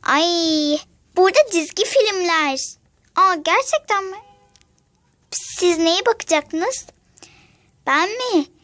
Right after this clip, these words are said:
Ee, e, ı, ı. Filme bakacağım.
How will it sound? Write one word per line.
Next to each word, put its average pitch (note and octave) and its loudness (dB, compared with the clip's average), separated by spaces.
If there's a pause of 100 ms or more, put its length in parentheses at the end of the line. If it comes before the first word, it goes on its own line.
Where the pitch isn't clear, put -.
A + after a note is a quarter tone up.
(580)
Ee, A#3+ 0
e, B3 2
ı, A#3+ -8
ı. A3+ -10 (580)
Filme D#4+ 0
bakacağım. B3+ -4